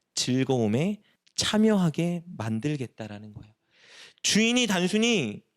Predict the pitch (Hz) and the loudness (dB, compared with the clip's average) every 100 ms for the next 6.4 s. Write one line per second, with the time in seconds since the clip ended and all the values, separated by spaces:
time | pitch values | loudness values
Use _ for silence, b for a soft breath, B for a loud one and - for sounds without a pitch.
0 | _ B B - 202 220 240 175 165 233 | _ B B -2 2 4 4 4 4 4
1 | 262 247 233 240 - 269 254 233 226 208 | 2 2 0 -2 -2 0 2 4 4 2
2 | 202 143 147 147 127 147 123 117 _ b | 2 0 0 0 0 -2 -4 -10 _ b
3 | b b b - 196 254 254 - - 214 | b b b 0 2 2 2 0 -2 0
4 | 190 139 - 214 226 220 185 160 226 269 | 0 -2 -2 -2 0 0 0 0 2 2
5 | 262 233 170 196 175 180 196 185 143 156 | 2 2 2 2 2 0 0 0 0 0
6 | 240 226 147 | 2 2 0